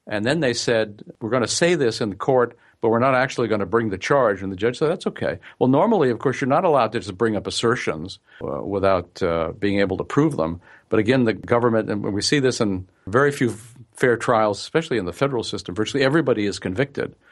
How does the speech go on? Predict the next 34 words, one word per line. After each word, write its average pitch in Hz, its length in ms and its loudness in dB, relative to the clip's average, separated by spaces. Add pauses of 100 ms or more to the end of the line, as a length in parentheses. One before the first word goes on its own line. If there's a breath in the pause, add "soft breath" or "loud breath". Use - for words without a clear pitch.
(340 soft breath)
Uh, 87 500 0
very 135 420 2
tiny 123 300 0
percentage 101 480 -4
of 90 60 -8
people 90 300 -8
are 90 40 -4
not 85 220 -6
convicted 87 420 -6
of, 85 160 -8 (100)
of, 85 380 -8
uh, 82 180 -2 (300 soft breath)
in 85 100 -4
federal 92 300 0
court. 82 420 0 (320 loud breath)
And 95 120 2
of 98 60 2
course, 101 180 0
the - 100 -2
prosecution, 110 680 0
just 101 160 -2
like 101 140 2
in 95 80 -2
the 92 80 -2
Soviet 92 460 0
Union 98 320 0
or 92 100 0
other 90 160 0
systems 85 460 -4
like 85 180 -4
that, 87 180 0 (220 loud breath)
prosecution 107 580 0
always 92 360 2
wins. 92 480 -4